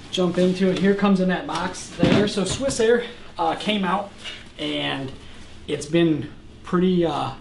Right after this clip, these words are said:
very popular. So the, the mask is actually, uh, I'm gonna get it on for you here. And, um, so it fits around your face, and then it has a forced air, so it's a positive pressure system, similar to a Papper welding hood or a Papper, like the Clearmax like they make,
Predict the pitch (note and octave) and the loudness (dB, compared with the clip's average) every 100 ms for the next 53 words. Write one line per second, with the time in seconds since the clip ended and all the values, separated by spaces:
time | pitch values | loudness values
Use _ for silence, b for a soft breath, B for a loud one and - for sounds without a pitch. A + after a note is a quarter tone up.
0 | - - - C3+ D#3+ E3+ - C3 C3 - | -16 -18 -16 -2 0 0 -2 -4 -4 -8
1 | - - B B B - E3 D3+ - D3 | -14 -14 B B B 4 4 4 0 0
2 | E3 G#3 A3+ - C#3+ C#3+ C#3+ - C3 B2+ | 2 2 0 -2 -2 -2 -2 -2 0 0
3 | B2 B2 B2 C#3+ C#3+ B2+ C3 C3+ B2+ C3 | 0 -6 -4 -4 -4 -4 -2 -2 -2 -2
4 | B2+ D3 C#3 C#3 D3+ D3 D3 - B B | -4 -2 -2 0 0 0 -2 -4 B B
5 | B - A#2+ G#2+ - - - - - - | B -4 -2 -2 -4 -8 -10 -10 -10 -10
6 | - - - E3 - - A3 G3 E3+ D#3+ | -10 -8 0 2 4 4 2 4 4 4
7 | C3+ - C3+ D3+ - - D3 C#3+ D#3 C#3+ | 0 0 0 0 -2 -2 -2 -2 -2 0
8 | B2 A2+ - - - - - - - F3 | 0 -2 -4 -10 -10 -10 -8 -6 2 2
9 | D#3 D#3+ C3+ B2+ D3 - - D#3+ E3+ D#3 | 4 2 0 -2 -4 -6 -6 -2 -2 0
10 | B2 - - F3 - A#2+ - A#2+ - B2+ | -4 -6 -4 -2 0 -2 -2 -2 0 -2
11 | - B3+ B3 G#3+ F#3 - - E3 F3+ D3 | 2 4 6 6 4 4 0 0 0 0
12 | C3+ C3+ E3 G3+ E3 G3+ E3 A#2+ D#3 D3 | 0 0 0 0 -4 -2 -4 -4 -4 -2
13 | C3 C3 C3 B2+ C3 - D#3 D#3+ D#3+ D#3+ | -2 -2 -2 -2 -4 -2 0 0 -2 -2
14 | D3 C3+ D#3+ D#3+ E3 | -6 0 2 4 2